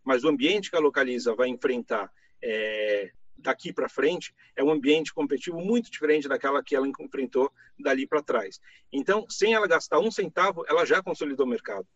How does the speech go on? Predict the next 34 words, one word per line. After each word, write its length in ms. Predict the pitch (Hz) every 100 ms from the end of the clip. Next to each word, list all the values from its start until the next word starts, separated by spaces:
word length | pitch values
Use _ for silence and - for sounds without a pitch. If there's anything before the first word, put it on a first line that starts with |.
| _ _ -
Eu 80 | 135
acho 140 | 143
que 140 | 165 -
exemplos 480 | 147 - 208 175 -
como 240 | 151 135
esse 340 | 185 190 - _ _ -
tem 380 | 156 147 147 127
em 80 |
varejo, 500 | 120 131 131 120 120 110
claramente, 600 | 139 139 127 127 120 123
que 100 | 120
foi 200 | 123 113
a, 220 | 104 98 _ _
a 160 | - 117
pergunta 400 | 127 117 120 113
colocada, 560 | 123 113 - 151 180 165 - -
mas 360 | 135 165 180 - _ - - -
muitas 480 | 139 208 254 196
empresas 540 | 151 147 151 143 123 123
agora 280 | 120 147 156
estão 240 | - 180
extremamente 680 | - - 165 202 165 143 135
fragilizadas, 720 | 139 120 135 117 139 165 160
que 100 | 175
não 140 | 202
pensavam 440 | 214 185 - 180 151
em, 140 | 135
por 160 | 120 147
exemplo, 300 | 123 131 127
serem 260 | 127 123
vendidas 560 | 117 117 110 160 165 - _ _ _ -
ou 320 | 147 175 185 -
achavam 500 | - 165 156 143 139
que 260 | 139 117